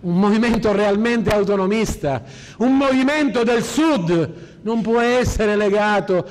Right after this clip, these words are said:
definitivamente al centrodestra o al centrosinistra, perché lì finisce la sua autonomia, lì finisce la sua autentica rappresentanza degli interessi della gente, lì finisce il suo legame col territorio,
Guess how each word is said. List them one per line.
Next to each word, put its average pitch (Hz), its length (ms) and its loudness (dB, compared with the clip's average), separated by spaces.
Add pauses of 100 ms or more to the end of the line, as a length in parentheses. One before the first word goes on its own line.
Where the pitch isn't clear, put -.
(180)
definitivamente 262 1400 0
al 247 180 0
centrodestra 269 680 0
o 247 40 2
al 226 60 0
centrosinistra, 233 840 -2 (260)
perché 302 260 0
lì 320 140 4
finisce 294 420 0
la 262 120 2
sua 285 180 0
autonomia, 247 720 0 (280)
lì 339 140 2
finisce 294 420 2
la 269 100 2
sua 311 180 2
autentica 277 720 0 (200)
rappresentanza 294 1160 0 (180)
degli 294 320 2
interessi 302 580 2
della 269 240 2
gente, 220 520 0 (220)
lì 349 220 2
finisce 302 460 2
il - 60 0
suo 311 160 2
legame 294 420 2
col 277 180 2
territorio, 285 760 0